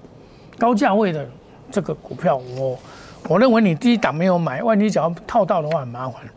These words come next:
我们公会会员涨停板，持股续报，像，像这种它轰，虽然是在高价，因为高价位的通，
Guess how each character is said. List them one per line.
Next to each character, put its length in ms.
我 60
们 120
公 180
会 60
会 200
员 100
涨 180
停 240
板， 180
持 240
股 160
续 220
报， 160
像， 200
像 300
这 100
种 220
它 120
轰， 400
虽 200
然 160
是 100
在 100
高 180
价， 160
因 140
为 100
高 180
价 160
位 160
的 140
通， 360